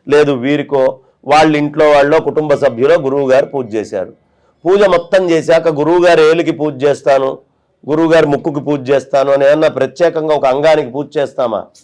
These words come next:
మొత్తం గురువుగా భావించి గురు పాదాలకైనా చేస్తాం,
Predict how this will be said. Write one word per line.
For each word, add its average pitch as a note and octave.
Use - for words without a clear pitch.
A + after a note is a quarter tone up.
మొత్తం G3+
గురువుగా A3+
భావించి G#3
గురు G3
పాదాలకైనా F#3
చేస్తాం, D#3